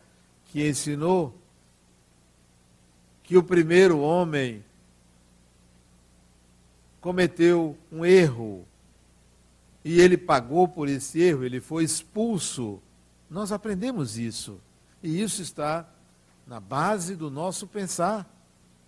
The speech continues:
A maioria aqui, se não nesta encarnação, nas anteriores,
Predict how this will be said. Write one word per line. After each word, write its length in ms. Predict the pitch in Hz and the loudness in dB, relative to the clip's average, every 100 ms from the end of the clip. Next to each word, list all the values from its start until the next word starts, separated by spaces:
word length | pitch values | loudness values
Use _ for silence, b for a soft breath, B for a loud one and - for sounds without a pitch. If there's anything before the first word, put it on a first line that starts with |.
| _ _ _ _ _ _ _ _ _ _ _ _ _ _ | _ _ _ _ _ _ _ _ _ _ _ _ _ _
A 120 | 151 | -10
maioria 800 | 160 175 202 165 143 147 170 135 | -2 0 0 0 -6 -4 0 0
aqui, 460 | 113 - 170 196 160 _ _ _ _ _ b b | -2 -10 -12 -12 -14 _ _ _ _ _ b b
se 260 | _ - 156 | _ -8 -6
não 280 | 147 196 202 | -2 -2 -2
nesta 440 | 160 160 160 160 | 0 0 -2 -6
encarnação, 840 | 135 139 117 113 - 151 170 208 147 _ _ _ | -8 -6 -8 -10 -12 -8 -8 -8 -12 _ _ _
nas 360 | 143 156 156 131 | -10 -4 -2 -4
anteriores, 880 | 127 131 117 127 185 202 127 - | -8 -8 -8 -4 -2 -2 -6 -12